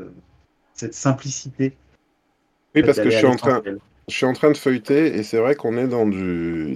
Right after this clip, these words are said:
Speaker 2: dans du niveau de gris, euh, il y a pas de dégradé, par exemple. Euh, t'es vraiment dans, dans de l'aplat.
Speaker 1: Ouais,
Speaker 2: Euh,
Speaker 1: très peu.
Speaker 2: ouais.
Speaker 1: Très peu. Ben, encore une fois, l'idée, c'est que,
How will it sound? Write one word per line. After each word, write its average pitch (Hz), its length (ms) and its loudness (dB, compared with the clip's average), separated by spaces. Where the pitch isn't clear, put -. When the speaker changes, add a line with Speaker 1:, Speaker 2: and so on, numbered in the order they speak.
Speaker 2:
dans 92 120 -2
du 90 160 -4
niveau 117 320 -2
de 110 80 -6
gris, 113 480 -4
euh, 82 500 0
il 71 60 -4
y 87 80 4
a 90 40 6
pas 143 140 6
de 131 80 -4
dégradé, 110 460 4
par 85 160 -4
exemple. 85 380 -8
Euh, 80 360 0
t'es 87 120 -2
vraiment 98 320 2
dans, 85 600 2
dans 92 180 4
de 92 100 2
l'aplat. 110 440 4
Speaker 1:
Ouais, 135 260 8
Speaker 2:
Euh, 92 140 4
Speaker 1:
très 95 160 2
peu. 95 200 0
Speaker 2:
ouais. 95 140 0
Speaker 1:
Très 147 120 2
peu. 117 240 -4
Ben, 120 160 2
encore 143 280 4
une 143 80 2
fois, 165 200 4
l'idée, 143 300 2
c'est 123 240 -2
que, 110 420 0